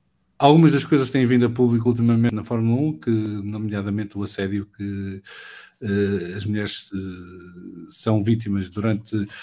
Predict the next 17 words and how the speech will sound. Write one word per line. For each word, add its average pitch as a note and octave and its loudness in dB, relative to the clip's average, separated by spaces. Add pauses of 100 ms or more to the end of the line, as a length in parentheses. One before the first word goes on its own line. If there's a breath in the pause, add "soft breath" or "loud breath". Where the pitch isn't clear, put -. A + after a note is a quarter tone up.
(260 loud breath)
os A#2+ 2
grandes A2+ 4
prémios, B2 2
eh, G#2 0
por - -18
parte G#2 -2
do G2 -6
público G#2 -6
nas G2+ -4
bancadas G#2+ -4
e F#2 -12
o F#2 -18
comportamento G2+ -6
de - -6
alguns F#2 -4
dos G2 -8
adeptos, G2+ -6